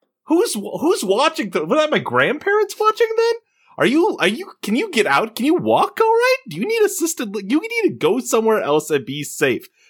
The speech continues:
Jeff, you booked yourself to hold the belt. That's embarrassing. I don't need to talk about that anymore. <laughs> Now, I wanna just go back again and reiterate, I won. This is the first I've heard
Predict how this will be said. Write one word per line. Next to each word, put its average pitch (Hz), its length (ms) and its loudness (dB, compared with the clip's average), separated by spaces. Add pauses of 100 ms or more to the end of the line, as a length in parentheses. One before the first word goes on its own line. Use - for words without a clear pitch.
Jeff, 147 460 0 (240)
you 220 220 0
booked 370 280 0
yourself 180 500 0
to 151 100 4
hold 123 240 -2
the 113 60 0
belt. 92 300 -6 (240)
That's 123 140 0
embarrassing. 131 640 0 (100)
I - 80 0
don't 165 100 2
need 185 120 2
to - 20 -8
talk 156 240 0
about 120 200 2
that 110 120 2
anymore. 101 540 -2
<laughs> - 480 -4 (1080)
Now, 196 360 0 (420)
I 180 120 0
wanna 208 220 0
just 220 200 -6
go 214 160 2
back 190 280 0
again 151 360 0
and 139 240 -2
reiterate, 147 640 0 (140)
I 240 480 2
won. 95 380 -4 (300)
This 208 240 -2
is 311 120 -6
the 135 120 0
first 175 440 0
I've 110 200 0
heard 170 580 0